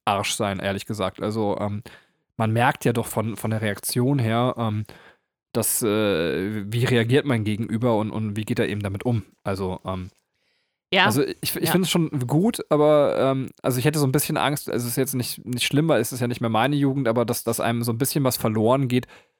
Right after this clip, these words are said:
Speaker 1: äh, wenn ich mir jetzt vorstelle, also genau, dass, dass ich meinen Kuss nicht irgendwie mit so was Unscheinbaren und, und diesen langsamen Annäherungen angeht, sondern dass man sagt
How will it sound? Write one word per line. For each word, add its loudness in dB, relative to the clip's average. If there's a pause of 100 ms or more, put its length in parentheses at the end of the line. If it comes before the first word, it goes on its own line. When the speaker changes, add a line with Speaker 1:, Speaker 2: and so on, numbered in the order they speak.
(300)
Speaker 1:
äh, 2
wenn 0
ich -2
mir 0
jetzt -2
vorstelle, 2
also -2
genau, 2
dass, 0
dass -6
ich -6
meinen 0
Kuss 2
nicht -2
irgendwie 0
mit -2
so 2
was 0
Unscheinbaren 2
und, -4
und -4
diesen -4
langsamen 2
Annäherungen 2
angeht, 0
sondern 2
dass -6
man -2
sagt -2